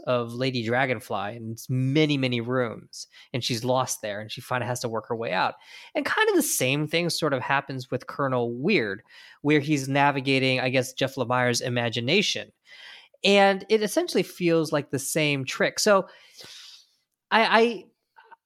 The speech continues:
as much as I kind of like Jeff Lemire, like, trying new things, I feel like sometimes he tries new things, the same thing, like, <laughs> twice, and might, like, try, like, a more refined version of it later on in the series. Like,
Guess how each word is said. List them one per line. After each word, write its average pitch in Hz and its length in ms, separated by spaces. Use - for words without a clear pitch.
as 208 160
much 262 200
as 262 60
I 208 80
kind 185 260
of 160 160
like 156 500
Jeff 165 280
Lemire, 147 640
like, 139 160
trying 160 420
new 143 140
things, 170 500
I 147 140
feel 190 200
like 175 140
sometimes 165 280
he 143 80
tries 156 520
new 143 200
things, 139 720
the 151 80
same 165 260
thing, 151 180
like, 127 200
<laughs> - 0
twice, - 840
and 160 160
might, 170 240
like, 160 200
try, 160 280
like, 139 120
a 135 60
more 135 220
refined 139 460
version 151 300
of 139 120
it 135 120
later 131 540
on 113 320
in 117 200
the 117 60
series. 110 600
Like, 123 280